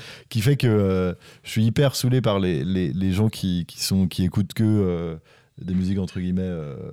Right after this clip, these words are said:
underground ou pointues, ou on appelle ça comme on veut, quoi, mais qui vont être, euh, qui vont pas, qui vont aimer la techno, euh, un peu, euh, indus ou minimal, mais qui vont pas aimer la house quand il y a des vocaux. Euh, ça, c'est,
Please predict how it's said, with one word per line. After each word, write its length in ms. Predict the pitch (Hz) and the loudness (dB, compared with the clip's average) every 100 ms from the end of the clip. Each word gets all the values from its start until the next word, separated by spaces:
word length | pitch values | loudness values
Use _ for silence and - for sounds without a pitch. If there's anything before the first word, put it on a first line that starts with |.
| - - - | -16 -16 -8
underground 540 | 87 85 80 85 87 | -4 -4 -2 -2 0
ou 120 | 82 78 | -2 -4
pointues, 400 | - 80 - 85 | -6 -8 -6 -4
ou 160 | 80 | -2
on 60 | 76 | -2
appelle 220 | 73 71 | -2 -4
ça 100 | 76 | -4
comme 140 | - | -2
on 80 | 73 | -2
veut, 120 | 87 | -2
quoi, 120 | 107 90 | 0 0
mais 100 | 82 | 0
qui 80 | - | 0
vont 160 | 82 87 | 2 0
être, 220 | 80 78 | 0 -4
euh, 200 | 73 71 - - - - | -4 -4 -10 -20 -20 -14
qui 120 | - | -2
vont 140 | 95 92 | 0 2
pas, 280 | 101 104 | 4 2
qui 140 | 98 101 | 2 2
vont 100 | 104 | 4
aimer 160 | 104 | 4
la 120 | 110 104 | 4 4
techno, 540 | 123 - 110 107 104 | 0 2 4 6 6
euh, 520 | 92 90 87 87 85 - - - - - - - | 4 4 4 2 -2 -6 -16 -20 -20 -20 -20 -8
un 220 | 87 92 | -2 0
peu, 260 | - 101 101 | 2 4 4
euh, 480 | 92 87 87 87 78 | 4 4 4 2 2
indus 480 | 98 95 104 101 101 | 2 2 2 2 4
ou 40 | |
minimal, 460 | 98 98 101 107 104 | 4 6 6 6 4
mais 100 | 95 | 2
qui 140 | 92 | 2
vont 80 | 92 | 2
pas 140 | 104 | 4
aimer 160 | 101 101 | 4 4
la 120 | 98 | 2
house 260 | 95 104 95 | 2 2 2
quand 120 | 98 | 2
il 20 | |
y 40 | |
a 20 | 90 | 2
des 80 | |
vocaux. 680 | 87 92 - 107 104 101 101 | 2 0 0 2 4 2 2
Euh, 380 | 92 90 87 85 | 0 -4 -6 -8
ça, 180 | 82 104 | -4 -4
c'est, 360 | - 101 98 | -2 0 0